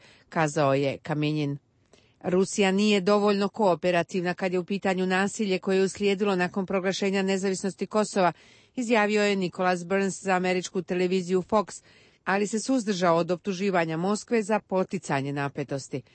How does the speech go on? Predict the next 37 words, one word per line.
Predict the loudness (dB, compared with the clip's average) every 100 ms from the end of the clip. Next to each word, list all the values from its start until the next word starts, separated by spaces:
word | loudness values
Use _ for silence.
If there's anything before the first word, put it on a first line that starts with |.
| _ _ -2
"Rusi | 2 2 0
provode | 0 2 2 2
dosta | 2 0 -2
ciničnu | -2 0 0 0 -2
politiku", | -2 -2 -2 -4 -2 0
izjavio | 0 2 2 2
je | 0
treći | -2 -4 -2 -4
čovjek | -2 0 0 -2
State | -2 -4
Departmenta. | -2 -2 0 0 -2 -2 -2 -2 -12 _ _ -4
"Oni | 0 2
nisu | 2 0 0
na | -2 -2
Kosovu, | 0 0 0 -4 -2
ne | -2 -4
čine | -2 -2 0
ništa | 0 -2 -2
da | -4
pomognu | 0 0 0 0 -2
Kosovarima. | -2 -4 -2 2 2 0 -4 -4 -2
Oni | -4
su | -4 -6
generalno | 0 2 2 4 2 2 -2 -2
malo | -2 2 2 0
kooperativni", | 0 0 0 -2 -4 -4 -6 -6 -6
kazao | -4 -4 -2 -2
je | -2
Burns. | 0 -2 -2 -6 -10 _ _ _ _ _ _ -6
Predsjednik | -4 -2 -2 -2
Hrvatske | 0 0 0 -4
Stjepan | -2 -2 0
Mesić, | 0 -2 -2 -6
komentirajući | -4 -4 -2 0 2 0 0
nasilje | 0 -2 0 0
u | 2
Beogradu, | 0 2 2 0